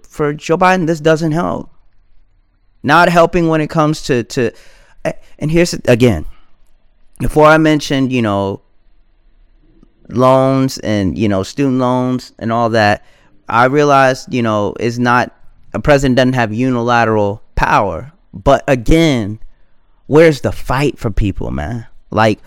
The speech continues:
where is that? If I was Joe Biden, I would be out there every day speaking on these issues, and he doesn't. And it's like, the, the potential is there.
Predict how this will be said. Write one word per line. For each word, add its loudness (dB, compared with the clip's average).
where 4
is 2
that? 0
If -4
I -2
was -4
Joe -6
Biden, -4
I 0
would -2
be 0
out 2
there -2
every 4
day 2
speaking 0
on 2
these 0
issues, -6
and 2
he 2
doesn't. 2
And 2
it's -2
like, 2
the, 4
the 2
potential 0
is -6
there. 0